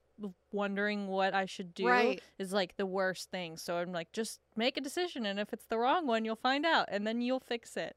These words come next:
Speaker 2: Right.
Speaker 1: <laughs>
Speaker 2: See, but I'm the opposite of you. I feel like I can never make a decision because I am too busy thinking about the consequences of my actions. So
Speaker 1: Right.
Speaker 2: I could totally see myself being some ghost at a crossroads, like,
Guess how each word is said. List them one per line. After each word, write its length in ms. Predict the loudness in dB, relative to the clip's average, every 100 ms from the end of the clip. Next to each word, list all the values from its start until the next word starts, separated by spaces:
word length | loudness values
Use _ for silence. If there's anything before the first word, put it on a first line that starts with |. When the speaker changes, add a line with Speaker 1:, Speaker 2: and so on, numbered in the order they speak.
| -4
Speaker 2:
Right. 360 | 6 6 6 2
Speaker 1:
<laughs> 180 | -6 0
Speaker 2:
See, 200 | 4 6
but 140 | 6
I'm 260 | 6 6 4
the 100 | 6
opposite 500 | 8 6 4 -4 -4
of 100 | -4
you. 260 | -6 -6 0
I 160 | 2 2
feel 280 | 2 0 2
like 260 | 2 2 2
I 160 | 2
can 260 | 2 -2 -4
never 300 | -2 -2 -2
make 220 | -2 -4 -4
a 40 |
decision 580 | -6 -4 -4 -2 -2 -4
because 300 | -4 -4 -4 0
I 300 | 0 0 -2
am 120 | -6 -6
too 220 | -6 -6
busy 280 | -4 -6 -6
thinking 440 | -4 -4 -4 -6
about 260 | -2 -2 -4
the 60 |
consequences 760 | -8 -6 -6 -8 -8 -8 -8 -10
of 120 | -8
my 160 | -8 -4
actions. 580 | -4 -4 -8 -10 -12 -18 -16
So 60 | -10
Speaker 1:
Right. 140 | -2
Speaker 2:
I 160 | 0 0
could 180 | -2 -6
totally 420 | -4 -4 -6 -8
see 200 | -8 -6
myself 480 | -6 -6 -4 -6 -6
being 200 | -8 -8
some 240 | -8 -6
ghost 340 | -2 -2 -2 -2
at 80 |
a 60 | -2
crossroads, 640 | 0 2 2 0 -4 -4 -4
like, 180 | -6